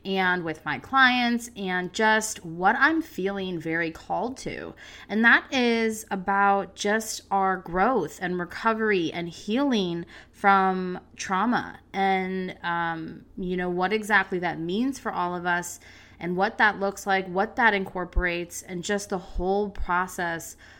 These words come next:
of recovery and healing and this, this whole concept of trauma. And, and that's why I believe it is fully in the same wheelhouse as, you know, taking our lives off of diets and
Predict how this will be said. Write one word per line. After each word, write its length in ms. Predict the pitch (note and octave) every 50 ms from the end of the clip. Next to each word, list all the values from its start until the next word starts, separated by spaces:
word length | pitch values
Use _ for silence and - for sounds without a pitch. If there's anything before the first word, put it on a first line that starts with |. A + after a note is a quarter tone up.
| - - - - -
of 320 | G3 G3 G#3 G3+ G3+ - -
recovery 540 | G3 G#3 G3 - - E3 D#3 E3+ E3+ E3 D#3+
and 80 | D3+
healing 420 | D3+ D#3 D#3 D#3 D3+ D#3 D3+ D3+ D3
and 260 | - E3 E3+ E3+ D#3+
this, 220 | F3 F3+ E3+ - -
this 200 | - F#3 F3 -
whole 260 | - - - A3+ A3+
concept 600 | A3+ - - G#3 G3 G3+ G3 - E3+ E3 - - - -
of 340 | F3 E3+ F3 F3 E3 - - -
trauma. 560 | - - - - G#3 B3 C#4+ B3 F3 C#3 - - - - - - - - - -
And, 300 | A#3+ A#3+ A#3 A#3 A3+ G#3
and 140 | G#3+ A#3
that's 180 | A#3+ B3 A#3+ -
why 140 | D#4+ D4+ D4
I 20 |
believe 320 | B3+ A#3+ A#3+ A#3 A#3 A3+ G#3
it 100 | G#3 -
is 380 | D3+ G3+ A3 A#3 A#3+ A3+ A#3
fully 540 | - - - - A#3+ B3 C4 C4+ C4+ B3+ A3+
in 280 | G3+ - G3+ A3 A3+ A3
the 100 | G#3+ G3+
same 340 | - G#3 F#3+ F#3 F#3+ F#3
wheelhouse 680 | F#3 A3 D4+ F#4+ - - D4 A#3 G#3+ F#3+ F#3+ F#3+ F#3+ - -
as, 340 | F#3+ F#3+ F#3+ F#3+ F#3+ F#3 - - - - - - -
you 100 | G#3+ G3+
know, 80 | G3
taking 600 | G3 - G#3 G3+ F#3+ G3+ G#3 G#3 G3+ G3 F#3+ F#3+
our 180 | - - F3+ F#3
lives 320 | F3+ F#3 F3+ F3+ F3 -
off 260 | D#3 E3 D#3+ E3 -
of 140 | E3 D#3 D#3
diets 560 | D#3+ E3 D#3 D#3 D#3+ D#3+ D#3+ D#3+ D#3 D#3 - - - - -
and 580 | F3+ E3+ E3+ E3 D#3+ D#3+ D#3+ D#3+ D#3+ D#3+ D#3+